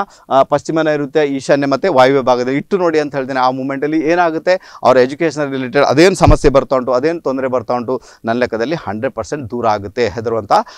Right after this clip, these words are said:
ಅವಶ್ಯಕತೆಗಳು ನನ್ನ ಲೆಕ್ಕದಂತೂ ಖಂಡಿತ ಇಲ್ಲ ಅಲ್ವಾ? ಇದು, ಆ, ಬಹುಜನರ ಕೋರಿಕೆ ಮೇರೆಗೆ ಇದನ್ನ ಹೇಳ್ತಾ ಇದ್ದೀನಿ ನಾನು. ತುಂಬಾ ಜನ ಮೆಸೇಜ್ ಮಾಡ್ತಾ ಇರ್ತಾರೆ, "ಎಜುಕೇಷನ್ ಬಗ್ಗೆ ತಿಳಿಸಿ ಹೇಳಿ" ಅಂತ, ಮಕ್ಕಳಿಗೆ ಸಂಬಂಧಪಟ್ಟಂತೆ ಹೇಳಿದ್ದೇನೆ. ಇದನ್ನ ಯಾರೆಲ್ಲ ಚಾಚು ತಪ್ಪದೆ ಫಾಲೋ ಮಾಡ್ತೀರ, ನಾನು ಹೇಳ್ತೀನಿ,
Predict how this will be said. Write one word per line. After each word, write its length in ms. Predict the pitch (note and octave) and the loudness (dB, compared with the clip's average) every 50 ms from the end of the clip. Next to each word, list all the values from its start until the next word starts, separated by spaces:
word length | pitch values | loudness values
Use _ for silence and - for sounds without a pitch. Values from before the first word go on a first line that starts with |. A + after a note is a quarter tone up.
| - - | -10 -4
ಅವಶ್ಯಕತೆಗಳು 600 | G2+ A2 A#2+ A2+ - A#2+ A2 G#2+ A#2 A#2 C3 D#3+ | -2 -2 -2 -2 -4 -6 -4 -4 -4 -2 -2 -2
ನನ್ನ 200 | D#3 B2+ A2 A#2+ | -2 -4 -4 -4
ಲೆಕ್ಕದಂತೂ 360 | C3 C#3 - D3 D3+ D#3+ D#3 | -6 -8 -8 -8 -8 -8 -8
ಖಂಡಿತ 280 | - C3+ A#2 A2 A2 G#2 | -6 -6 -6 -6 -6 -6
ಇಲ್ಲ 160 | G#2 G#2 A2+ | -6 -4 -4
ಅಲ್ವಾ? 200 | - B3 A#3+ F#3 | -2 0 2 2
ಇದು, 300 | C3+ D3+ F#3 G#3+ G#3 G3+ - - - - - | 2 4 2 2 2 0 -2 -14 -8 -2 -2
ಆ, 60 | C#3 | 0
ಬಹುಜನರ 440 | C3 B2+ C#3+ E3+ E3+ F3+ E3+ E3+ E3+ | 0 2 2 2 2 2 0 -2 -2
ಕೋರಿಕೆ 440 | - - D3 D3+ D3+ D3+ D3+ E3 | -2 2 2 2 2 2 0 -2
ಮೇರೆಗೆ 340 | D3+ D3+ D3 D3 D3 E3 F3+ | -2 -2 -4 -4 -4 -4 -4
ಇದನ್ನ 320 | D#3+ - C3+ B2 C3+ C3+ C3 | -4 -4 -4 -2 -2 -4 -2
ಹೇಳ್ತಾ 360 | G#2 C3 B2 B2 A#2 C3+ B2 | -2 -2 -2 -2 0 -2 -2
ಇದ್ದೀನಿ 200 | A#2+ A#2 A#2 A#2 | -2 -2 -6 -8
ನಾನು. 180 | A#2+ C3 D3 | -6 -8 -8
ತುಂಬಾ 240 | C3+ - B2+ B2 B2 | -8 -6 -4 -2 -2
ಜನ 120 | B2+ B2 B2 | -2 -2 -4
ಮೆಸೇಜ್ 340 | A#2 A#2 A2 - C3 B2 | -4 -6 -6 -6 -6 -4
ಮಾಡ್ತಾ 300 | A#2+ A#2+ A2+ G#2+ A2 A#2 | -2 -2 -4 -2 -2 -4
ಇರ್ತಾರೆ, 280 | A#2 G#2 A2+ A#2 B2+ B2 | -4 -4 -4 -4 -4 -4
"ಎಜುಕೇಷನ್ 420 | A2 G#2 A2 A#2+ A2+ - B2+ A2+ | -4 -6 -8 -8 -8 -8 -8 -8
ಬಗ್ಗೆ 180 | G#2+ A2+ G#2+ A2+ | -8 -8 -8 -10
ತಿಳಿಸಿ 340 | G2+ A2+ A2+ A2+ G#2 - A#2 | -10 -10 -10 -10 -8 -6 -6
ಹೇಳಿ" 160 | A2 G#2+ G#2+ | -6 -6 -6
ಅಂತ, 140 | G#2+ G#2 A#2 | -8 -8 -6
ಮಕ್ಕಳಿಗೆ 460 | A#2 A2 G#2+ - A#2+ A#2 A2 A2 G#2+ | -6 -6 -8 -8 -8 -8 -8 -8 -8
ಸಂಬಂಧಪಟ್ಟಂತೆ 1000 | - A2+ G#2+ A2+ A2+ A2 A2 F#2+ G#2+ G2 A2 G#2 G2+ D3+ E3+ - - - - - | -8 -8 -8 -8 -8 -8 -8 -8 -10 -10 -10 -8 -4 -4 -6 -6 -8 -20 -4 0
ಹೇಳಿದ್ದೇನೆ. 600 | E3+ F#3 G3+ G3+ E3+ F3+ E3 E3+ F3+ F#3 - - _ - | 2 4 4 4 2 0 -2 -2 -4 -6 -8 -10 _ 0
ಇದನ್ನ 220 | D3 D#3 E3+ E3+ | 4 4 4 6
ಯಾರೆಲ್ಲ 360 | D#3+ D3 D#3 E3+ F#3+ G3+ G3+ | 6 4 4 4 4 2 0
ಚಾಚು 580 | G3 - - E3 B2 D3+ F3 - - G#3+ G#3+ G3 | 0 0 2 4 4 4 4 2 -2 -2 -2 -2
ತಪ್ಪದೆ 500 | - - E3+ E3 _ - A3+ A3 G3 G3+ | -2 -2 -4 -4 _ 0 0 2 2 2
ಫಾಲೋ 320 | - - E3 D3 D3+ D3+ | 2 4 4 4 4 4
ಮಾಡ್ತೀರ, 320 | C#3 C#3 B2+ B2 - C3 A#2+ | 2 0 -2 -2 -2 -4 -4
ನಾನು 260 | A2+ A2+ C3 C#3+ D3+ | -2 -2 -2 -2 -4
ಹೇಳ್ತೀನಿ, 280 | D3 C3+ B2+ D3+ D3 | -4 -6 -6 -6 -6